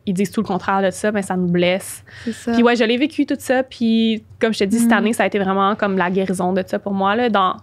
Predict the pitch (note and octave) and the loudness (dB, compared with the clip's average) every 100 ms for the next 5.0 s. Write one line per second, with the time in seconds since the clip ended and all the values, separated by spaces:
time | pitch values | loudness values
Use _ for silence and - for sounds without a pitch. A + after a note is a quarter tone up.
0 | - G#3+ A3 A3 G3 - - A#3+ B3+ B3+ | -12 -8 -4 -2 -2 -4 -2 0 0 0
1 | G#3 G#3 G3+ A3+ A3 G3+ F#3+ G#3+ A3+ G3+ | 0 -2 -2 -4 -2 -2 -2 -2 -4 -6
2 | - G3+ F#3 F#3+ - - - F#3+ - F#3+ | -8 -6 -6 -6 -12 -14 -6 -4 -4 0
3 | F#3 F#3 - A#3 A3+ G#3 A3 G3 G3+ G#3 | 0 0 -2 -2 0 0 -2 -4 -4 -2
4 | G#3 G#3 G3 A#3 G3+ - G#3+ A3 A3 A3 | -2 -2 -4 -2 -4 -2 -2 0 0 -2